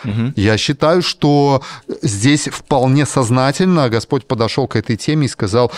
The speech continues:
Speaker 2: «С-, прежде чем придут люди с Запада, придут люди с Востока». А разве это не подтверждается историей? Э, кто первый приветствовал Иисуса, ребенка, когда он родился от Марии, от
Speaker 1: М,
Speaker 2: Марьям?
Speaker 1: мудрецы с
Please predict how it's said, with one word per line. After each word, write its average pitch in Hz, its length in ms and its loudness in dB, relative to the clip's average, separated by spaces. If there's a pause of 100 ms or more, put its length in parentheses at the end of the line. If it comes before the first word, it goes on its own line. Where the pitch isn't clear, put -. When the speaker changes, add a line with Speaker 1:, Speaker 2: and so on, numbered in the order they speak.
(240)
Speaker 2:
«С-, - 140 -14
прежде 139 400 2
чем 143 240 2
придут 131 340 0
люди 131 200 2
с 107 80 0
Запада, 143 600 0 (560)
придут 147 380 2
люди 127 380 2 (440)
с - 100 -6
Востока». 143 600 0 (840)
А 127 100 0
разве 143 340 2
это 131 120 -2
не 123 120 0
подтверждается 135 640 0
историей? 98 440 -2 (380)
Э, 110 180 2
кто - 240 -2
первый 180 480 2
приветствовал 127 800 2
Иисуса, 123 880 2 (140)
ребенка, 117 580 0
когда 101 300 0
он 98 100 2
родился 92 460 0
от - 80 -4
Марии, 92 360 0 (480)
от 107 120 -2
Speaker 1:
М, 95 80 0
Speaker 2:
Марьям? 101 400 2
Speaker 1:
мудрецы 101 580 -6
с - 80 -12